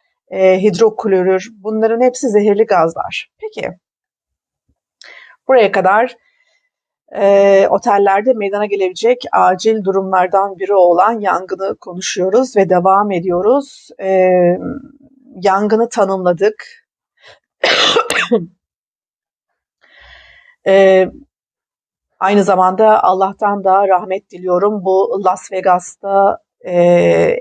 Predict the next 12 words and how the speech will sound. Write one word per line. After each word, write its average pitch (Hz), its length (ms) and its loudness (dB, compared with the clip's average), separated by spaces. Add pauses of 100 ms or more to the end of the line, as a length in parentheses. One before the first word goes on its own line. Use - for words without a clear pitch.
M 185 160 -8
G 185 320 0
M 196 120 -6
Grand 185 260 0
Hotel'de 180 600 0
vefat 180 400 -4
eden 175 340 -2
yangında 185 600 -6 (380)
seksen 185 560 -2
beş 190 260 0
kişi - 380 -4
için, 208 360 -2